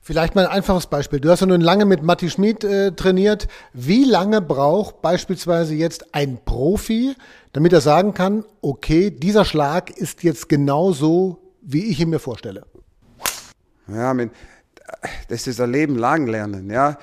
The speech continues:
Speaker 2: Ich war mit Matti sieben Jahre zusammen und wir haben immer dran tastet und es war nie ein Ende, ja. Und wir, wir,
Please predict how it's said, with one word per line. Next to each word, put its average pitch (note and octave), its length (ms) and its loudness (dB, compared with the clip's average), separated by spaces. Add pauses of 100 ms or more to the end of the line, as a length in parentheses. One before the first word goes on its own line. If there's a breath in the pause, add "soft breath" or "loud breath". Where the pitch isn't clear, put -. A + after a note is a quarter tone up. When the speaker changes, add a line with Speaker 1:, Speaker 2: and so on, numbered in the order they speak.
(240 loud breath)
Speaker 2:
Ich B2 160 -10
war B2+ 480 2
mit A#2+ 180 -6
Matti C3+ 380 -4
sieben C#3 560 -4
Jahre C#3 440 0
zusammen G#2+ 520 -8
und G#2+ 160 -8
wir G#2+ 140 -6
haben A#2+ 200 -4 (200)
immer F3 340 0
dran A#2 400 -4
tastet A2+ 420 -10
und A2+ 140 -6
es A#2+ 200 -8
war D3+ 200 0
nie F3+ 560 -2 (380 soft breath)
ein C3 160 -6
Ende, D3 480 0 (180)
ja. F3 320 0 (380 loud breath)
Und B2 280 -6
wir, C#3 220 0
wir, B2+ 160 -10